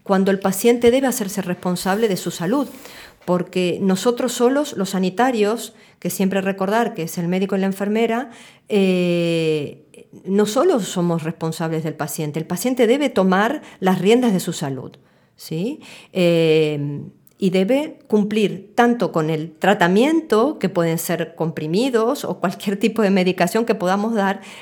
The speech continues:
pero eso debe ser complementado con otras acciones que quedan en sus manos,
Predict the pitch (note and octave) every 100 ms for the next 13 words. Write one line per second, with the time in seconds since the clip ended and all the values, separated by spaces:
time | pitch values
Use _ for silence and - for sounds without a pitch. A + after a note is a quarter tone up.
0 | - - F3+ F3+ A#3 C4+ A#3 G3+ G3 G3+
1 | F3+ F3+ E3+ F3 F3+ A#3 C4 C#4 C4 F#3
2 | D#4+ E4 F#3+ F#3+ F#3 - F#3 F3+ G3+ F#3
3 | G3+ G#3 F3 E3+ D#3+ F#3+ E4 A#3+ C#3 C#3